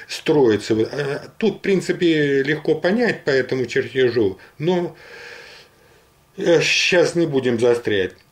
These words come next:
Способов очень много. Вот один из способов на третьем я показываю чертеже. Третий чертеж. Берете квадрат, вписываете в него,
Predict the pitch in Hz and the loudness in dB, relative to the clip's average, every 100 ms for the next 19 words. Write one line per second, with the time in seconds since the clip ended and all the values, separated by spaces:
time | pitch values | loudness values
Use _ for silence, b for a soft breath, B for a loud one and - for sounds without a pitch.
0 | _ - 180 175 - - 254 240 196 196 | _ -14 -4 -2 -2 -2 0 2 2 2
1 | 196 185 160 165 143 113 101 127 233 240 | 2 0 0 -2 0 0 0 0 2 2
2 | 214 190 185 160 - 160 - - 131 156 | 0 2 0 0 -2 -2 -2 -4 -2 -2
3 | 156 156 143 - 113 110 110 117 - 104 | -2 0 -2 0 0 0 0 -4 -2 -2
4 | 101 101 - 107 - 113 95 90 - B | 0 -2 -2 -6 -2 -2 0 -2 -4 B
5 | B B B - 175 233 233 208 185 - | B B B -4 0 0 0 -2 -2 0
6 | 170 175 - 101 92 107 220 247 247 190 | 0 0 -2 -2 -2 -2 0 0 0 -2
7 | - 156 151 143 135 127 127 - 220 208 | -2 0 0 2 2 0 -2 -2 -2 2
8 | 185 175 175 165 165 156 160 147 139 135 | 2 2 0 -2 -2 0 2 4 4 2
9 | 123 | 0